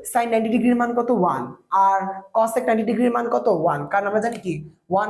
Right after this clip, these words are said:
কে আবার ওয়ান ডিভাইডেড করলে ওয়ান ই বের হয়। তাহলে আমরা cosec এর মানগুলো কিভাবে বের করতে পারি? sin এর মানগুলো জানলে সেখান থেকে বের করে নিতে পারি। ঠিক তেমনিভাবে cos এর মান এবং tan এর মান থেকে আমরা কি করতে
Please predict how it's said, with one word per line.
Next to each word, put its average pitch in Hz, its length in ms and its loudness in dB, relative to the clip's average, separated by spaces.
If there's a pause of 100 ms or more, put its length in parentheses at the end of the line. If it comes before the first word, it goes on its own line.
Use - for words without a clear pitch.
কে 247 80 0 (140)
আবার 220 180 4 (160)
ওয়ান 190 240 2
ডিভাইডেড 214 400 2
করলে 226 220 2
ওয়ান 175 200 0
ই 156 100 -6
বের 139 200 -4
হয়। 120 140 -18 (560)
তাহলে 226 340 4 (540)
আমরা 233 220 2 (520)
cosec 233 320 0
এর 269 120 2
মানগুলো 233 280 0
কিভাবে 269 280 4
বের 247 160 2
করতে - 220 0
পারি? 277 140 2 (300)
sin 202 200 0
এর 202 100 2
মানগুলো 190 240 2 (100)
জানলে 185 200 0 (100)
সেখান 180 240 -6
থেকে - 220 -8
বের 160 200 2
করে 143 180 2
নিতে 135 200 -12
পারি। 117 160 -16 (540)
ঠিক 302 120 2 (120)
তেমনিভাবে 262 500 4 (360)
cos 247 280 4
এর 269 140 0
মান 285 100 0 (100)
এবং 233 100 0 (100)
tan 247 180 2
এর 254 120 2
মান 247 100 0 (100)
থেকে 269 160 0 (100)
আমরা 220 180 -4
কি - 120 -12
করতে 262 160 -2